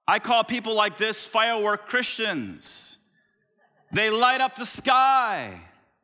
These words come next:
They make quite a show for a little while, and we say, "Woo, wow, that's so impressive." But then they go up in smoke after just a little while,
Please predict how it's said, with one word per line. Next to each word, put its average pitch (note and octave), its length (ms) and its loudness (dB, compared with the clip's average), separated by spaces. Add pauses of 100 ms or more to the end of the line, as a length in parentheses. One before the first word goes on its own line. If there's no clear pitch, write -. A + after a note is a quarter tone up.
(340)
They G#3+ 100 2
make B3 240 -2
quite C#4 260 2
a C4+ 60 -6
show C#4 440 2
for B3+ 120 -2
a B3 60 2
little C4 260 2
while, C#4 460 6
and A3+ 80 -8
we C#4 120 -4
say, A#3+ 280 0
"Woo, A#3+ 80 -4
wow, D#4+ 1120 4 (200)
that's - 240 0
so D#4 300 2
impressive." B3+ 960 -2 (440)
But F3+ 200 -4
then C4 460 -2
they G3+ 100 -4
go G#3 180 0
up A3 100 -4
in G#3 100 -10
smoke A3+ 640 -4 (1400)
after F3+ 240 -4
just G3+ 220 -4
a G#3 60 -2
little C4 280 -2
while, A3+ 540 0